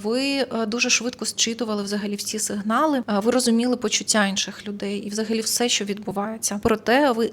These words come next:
абсолютно не розуміли, де ви в цьому всьому і що почуваєте саме ви. І це тепер основна ваша життєва місія. Вам потрібно розуміти власні потреби, вам потрібно розуміти,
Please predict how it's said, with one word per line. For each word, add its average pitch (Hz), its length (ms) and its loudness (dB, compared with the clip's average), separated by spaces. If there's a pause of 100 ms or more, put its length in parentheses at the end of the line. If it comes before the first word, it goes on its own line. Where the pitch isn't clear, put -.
(140)
абсолютно 254 880 0
не 220 220 0
розуміли, 202 680 -2
де 202 420 0 (200)
ви 202 100 -2
в 220 80 -10
цьому 262 280 -6
всьому 208 540 -2
і - 60 -6
що 240 260 0
почуваєте 208 640 -4 (220)
саме 202 560 0 (240)
ви. 196 180 -6
І 226 80 0
це 208 240 2
тепер 226 340 -4
основна 208 600 0
ваша 202 420 -4
життєва 196 460 -4
місія. 208 520 -2
Вам 214 260 0
потрібно 214 640 -4 (280)
розуміти 202 760 0
власні 196 540 -4
потреби, 196 500 -6
вам 208 280 0 (100)
потрібно 202 720 -2
розуміти, 202 680 -2